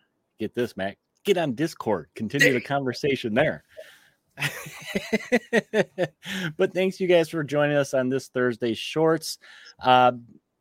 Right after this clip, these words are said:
if you're new to the show or just want some more content, you can find more audio content that we have on all your podcast platforms for your listening pleasure.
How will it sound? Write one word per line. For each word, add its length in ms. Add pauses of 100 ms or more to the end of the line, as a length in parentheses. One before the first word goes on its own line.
(560)
if 160
you're 120
new 180
to 100
the 100
show 460
or 300
just 240
want 180
some 120
more 240
content, 840
you 160
can 160
find 560 (440)
more 400
audio 340
content 500
that 120
we 140
have 300
on 180
all 280
your 120
podcast 680
platforms 760
for 120
your 120
listening 420
pleasure. 560